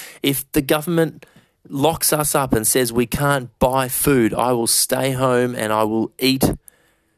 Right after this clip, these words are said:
you know, my f-, fingernails as communion. I will not yield to the mark of the beast. I will not comply."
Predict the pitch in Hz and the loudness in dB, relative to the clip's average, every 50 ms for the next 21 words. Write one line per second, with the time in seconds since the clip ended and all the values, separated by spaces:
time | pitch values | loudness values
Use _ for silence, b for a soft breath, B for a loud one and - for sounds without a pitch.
0 | b b b _ _ _ _ - _ _ 139 131 123 123 123 131 147 160 175 - | b b b _ _ _ _ -20 _ _ -2 2 2 4 4 2 2 0 -4 -6
1 | - _ _ _ - 123 117 113 110 101 - - - - _ _ _ _ _ _ | -14 _ _ _ -6 -2 0 0 0 -2 -4 -8 -10 -14 _ _ _ _ _ _
2 | _ _ _ _ _ _ _ - 175 185 202 185 160 127 113 101 95 92 92 95 | _ _ _ _ _ _ _ 0 2 2 4 2 2 0 0 -2 -2 -2 -2 -2
3 | 95 - - - 110 107 92 - - - 117 113 117 131 127 113 101 98 98 101 | -2 -4 -4 -4 -4 -4 -4 -4 -4 -4 -4 0 0 0 0 0 -2 -6 -8 -10
4 | 101 - _ _ _ _ _ _ - - _ _ _ _ _ _ _ _ - - | -16 -20 _ _ _ _ _ _ -20 -20 _ _ _ _ _ _ _ _ -14 -10
5 | - - 117 127 131 131 123 127 120 117 123 131 147 143 123 113 - - - - | -4 -2 0 0 0 0 0 0 0 0 2 2 2 2 0 -2 -6 -12 -14 -14
6 | 120 110 117 123 120 113 104 101 - - 107 107 107 107 107 110 113 - 131 123 | -10 -2 0 2 2 4 2 0 0 -2 -4 -2 -2 -2 -2 -2 -4 -4 -4 -4
7 | 131 139 143 160 165 185 - - - - - 139 B B B B B B B B | -4 -6 -4 -2 -2 -2 -2 -4 -6 -8 -10 -12 B B B B B B B B
8 | B B B - 127 139 139 147 147 151 147 156 151 - - - - 151 147 143 | B B B 0 2 2 2 2 2 2 2 2 0 -2 -4 -2 -2 0 0 0
9 | - - 156 165 202 180 - - 107 - - | -2 -2 -2 0 0 -2 -2 -4 -10 -14 -18